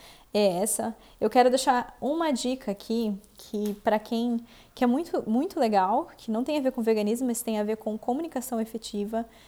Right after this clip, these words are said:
Gente, leia o, o livro Como Fazer Amigos e Influenciar Pessoas. Ele é realmente uma bíblia da comunicação. Essa forma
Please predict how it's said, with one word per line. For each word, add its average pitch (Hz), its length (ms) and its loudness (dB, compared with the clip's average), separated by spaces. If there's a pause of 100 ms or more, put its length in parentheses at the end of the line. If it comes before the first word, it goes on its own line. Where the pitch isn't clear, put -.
(380)
Gente, 202 600 -2
leia 285 500 2
o, 254 260 2 (680)
o 240 120 2
livro 220 480 2 (280)
Como 285 220 4
Fazer 254 280 2
Amigos 226 280 0
e 226 60 -2
Influenciar 220 440 -6
Pessoas. 190 800 -6 (340)
Ele 247 160 4
é 269 160 8
realmente 262 440 2
uma 269 120 2
bíblia 233 420 2
da 208 100 0
comunicação. 202 880 -2 (440)
Essa 269 460 6
forma 214 640 4